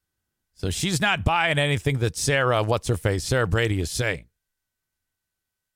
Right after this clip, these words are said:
Um, she wrote his texts, her Instagram posts, it all felt icky,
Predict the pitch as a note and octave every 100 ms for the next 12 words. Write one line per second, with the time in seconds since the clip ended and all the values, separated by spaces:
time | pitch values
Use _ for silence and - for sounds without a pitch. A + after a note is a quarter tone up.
0 | _ _ _ _ _ _ _ _ _ _
1 | _ _ _ _ _ _ _ _ _ _
2 | _ _ _ _ _ _ _ _ _ _
3 | _ _ _ - E2 E2 D#2+ D#2+ D#2+ -
4 | _ _ _ _ _ _ _ - - G#2+
5 | G2+ F#2 E2 D3 B2 - C3+ B2+ - -
6 | - B2+ C3+ B2 C3 - B2+ G2+ B2 A2
7 | - A#2 A2+ - A2+ A2+ A#2 - A#2+ G#2
8 | - C3+ - G2+ G#2